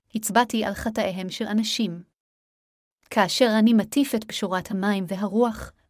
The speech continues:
אני גם מצביע בבירור על חטאיהם של בני האדם.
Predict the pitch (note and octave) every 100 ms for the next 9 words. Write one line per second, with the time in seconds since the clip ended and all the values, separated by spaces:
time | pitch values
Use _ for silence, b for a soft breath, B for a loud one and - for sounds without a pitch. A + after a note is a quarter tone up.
0 | _ - G#3+ B3 B3 G#3 - F3 A3+ A#3+
1 | G3 G#3 F#3+ G#3+ G#3+ G3 - G#3+ G3+ F3
2 | F#3+ A#3 - A#3+ G#3+ G3 G#3 A3 G#3+ G#3
3 | E3+ E3+